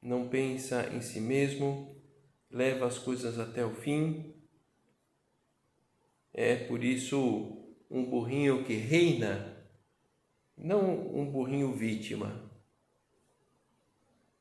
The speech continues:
Como, como chegamos até aqui, tendo em vista nossas penitências da quaresma? Como reis, rainhas,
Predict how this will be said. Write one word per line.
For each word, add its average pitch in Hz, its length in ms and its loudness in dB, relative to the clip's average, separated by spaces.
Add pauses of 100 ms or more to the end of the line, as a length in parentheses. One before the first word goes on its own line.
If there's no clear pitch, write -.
(680)
Como, 147 800 4 (320)
como 214 160 -4
chegamos 135 440 0
até 123 280 2
aqui, 113 640 -4 (500)
tendo 123 220 -2
em 117 140 -2
vista 123 320 -4
nossas 117 320 -4
penitências 117 720 -6
da 113 80 -2
quaresma? 110 680 -2 (2500)
Como 110 200 -12
reis, 160 600 2
rainhas, 139 920 0